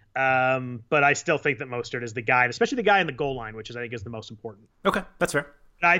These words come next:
Speaker 1: I think Breida will get touches. I think Tevin Coleman will definitely get touches. I think it'll be a game that, uh, Minnesota struggles a little bit with guys out of the backfield, so I think that Tevin Coleman kind of fits well there catching the ball. So I think they're gonna be, be involved, but, um, they've been riding Mostert pretty well down this stretch with, uh,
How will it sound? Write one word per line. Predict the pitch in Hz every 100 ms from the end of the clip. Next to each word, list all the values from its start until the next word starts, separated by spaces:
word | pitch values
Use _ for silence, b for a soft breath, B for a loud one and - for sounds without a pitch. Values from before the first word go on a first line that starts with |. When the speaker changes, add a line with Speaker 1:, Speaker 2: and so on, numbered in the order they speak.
| -
Speaker 1:
I | 170
think | 202 143
Breida | 180 170
will | 175
get | 185
touches. | 180 185 165
I |
think | 190 196
Tevin | 220 196
Coleman | 190 196
will | 131
definitely | 139 143 147
get | 143
touches. | 147 143
I | 135
think | 135
it'll | 139
be | 135
a |
game | 131 139
that, | 139 - B B B
uh, | 143
Minnesota | 143 175 - 165
struggles | 156 170 151 135
a |
little | 151
bit | 156
with | 151 139
guys | 147 143
out |
of | 139
the |
backfield, | 131 139 165 165
so | 127
I | 131
think |
that | 120
Tevin | - 143 131
Coleman | - 139 127
kind | 135 127
of |
fits | - 131 -
well | 131 131
there | 127 127
catching | - 131 139
the | 139
ball. | 151 196
So | 147
I | 185
think | 262
they're | 277
gonna | 262 240
be, | 226 180
be | 190
involved, | 151 165 156 127
but, | 156 - b b b
um, | 139 135 131 123 -
they've | 254
been | 349 254
riding | 208 220 190 160
Mostert | 165 160 156
pretty | - 147
well | 139 127
down | 127 127
this | 123 -
stretch | - 135 120 -
with, | 123 113
uh, | 123 113 113